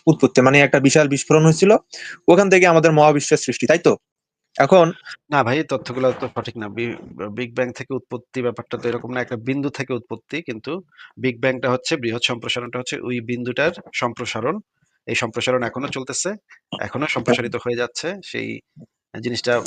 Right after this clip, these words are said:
Speaker 2: কিন্তু প্রাথমিক সময়ে সেই বিস্ফোরণটা অনেক মারাত্মক ছিল। এখন,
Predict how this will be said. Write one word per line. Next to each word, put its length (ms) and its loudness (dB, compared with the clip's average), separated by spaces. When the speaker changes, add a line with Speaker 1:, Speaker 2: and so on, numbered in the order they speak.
Speaker 2:
কিন্তু 160 -8
প্রাথমিক 400 2
সময়ে 280 0
সেই 160 -4
বিস্ফোরণটা 420 -4
অনেক 240 0
মারাত্মক 500 -6
ছিল। 220 -6
এখন, 360 -6